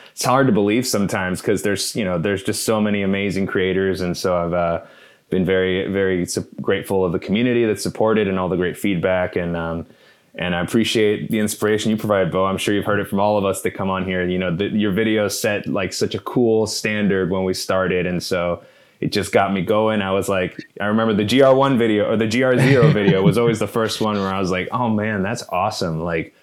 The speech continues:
Speaker 2: Thank you very
Speaker 1: I wanna
Speaker 2: much.
Speaker 1: do a review like that for, for these bags.
Speaker 2: Do you see, thank you very much. And do you see making other topics in the future besides bags,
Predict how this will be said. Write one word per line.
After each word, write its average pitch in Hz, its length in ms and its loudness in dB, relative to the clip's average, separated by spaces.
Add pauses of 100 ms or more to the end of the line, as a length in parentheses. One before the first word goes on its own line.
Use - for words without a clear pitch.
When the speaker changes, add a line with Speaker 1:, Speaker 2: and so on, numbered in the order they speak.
Speaker 2:
Thank 135 240 -2
you 110 60 0
very 104 120 2
Speaker 1:
I 95 60 2
wanna 113 180 2
Speaker 2:
much. 95 80 -2
Speaker 1:
do 101 160 0
a 98 60 0
review 95 400 0
like 87 200 0
that 87 540 -4
for, 82 320 -2
for 92 160 -2
these 80 200 -2
bags. 82 500 -4 (720)
Speaker 2:
Do 123 100 2
you 123 140 6
see, 139 480 4
thank 139 420 -2
you 135 80 4
very 117 240 2
much. 113 340 0
And 117 320 0 (120)
do 123 100 4
you 135 140 4
see 175 480 2 (180)
making 131 720 0 (160)
other 127 240 0
topics 180 500 -4
in 202 60 -6
the 190 80 -4
future 202 500 0 (720)
besides 170 440 0
bags, 175 520 0